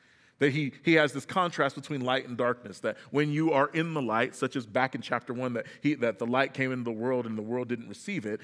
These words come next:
It was this idea of light is this clear understanding or revelation of who Jesus is. Darkness is blindness or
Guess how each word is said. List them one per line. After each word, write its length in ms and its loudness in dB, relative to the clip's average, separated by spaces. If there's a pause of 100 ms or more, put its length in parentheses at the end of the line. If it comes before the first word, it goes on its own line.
(160)
It 60 0
was 100 2
this 180 -8
idea 440 4
of 320 2 (160)
light 400 4
is 120 2
this 200 -4
clear 520 0
understanding 640 -2
or 60 -2
revelation 640 0
of 80 -6
who 100 -4
Jesus 380 -6
is. 200 -4
Darkness 480 -4
is 120 -10 (180)
blindness 560 -2
or 80 -2